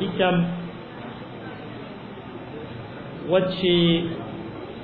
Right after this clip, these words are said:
Al-Allamatu Abul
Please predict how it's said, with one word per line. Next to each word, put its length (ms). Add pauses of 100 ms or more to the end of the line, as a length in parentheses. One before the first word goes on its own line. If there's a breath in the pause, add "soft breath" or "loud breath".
(1200)
Al-Allamatu 960
Abul 340